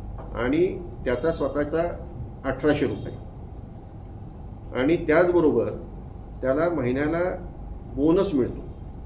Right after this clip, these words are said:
बोनस हा वर्षाच्या शेवटी आठ पॉइंट तेहतीस टक्के, पण तू दर महिन्याला ते ॲड करतात. असे एम्प्लॉयर त्याला चार हजार एकशे बेचाळीस रुपये हे त्याला देत असतो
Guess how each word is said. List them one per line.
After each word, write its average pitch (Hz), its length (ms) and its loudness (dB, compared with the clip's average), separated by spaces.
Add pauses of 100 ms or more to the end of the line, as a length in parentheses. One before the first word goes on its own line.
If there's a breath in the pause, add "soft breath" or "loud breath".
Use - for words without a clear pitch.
बोनस 135 340 -2
हा 151 60 -2
वर्षाच्या 147 520 -2
शेवटी 143 220 -4
आठ 135 220 0
पॉइंट 143 220 0
तेहतीस 139 320 -4
टक्के, 139 220 -4
पण 135 180 -4
तू 143 160 -6
दर 139 180 2
महिन्याला 135 440 2
ते 139 100 0
ॲड 123 240 2
करतात. 104 280 -2 (760)
असे 143 300 4 (260)
एम्प्लॉयर 165 720 4
त्याला 156 300 2 (300)
चार 151 200 2
हजार 151 240 0
एकशे 151 240 -4
बेचाळीस 139 540 2
रुपये 113 220 -2 (680 loud breath)
हे 139 120 -2
त्याला 139 220 4
देत 135 240 2
असतो 104 320 -2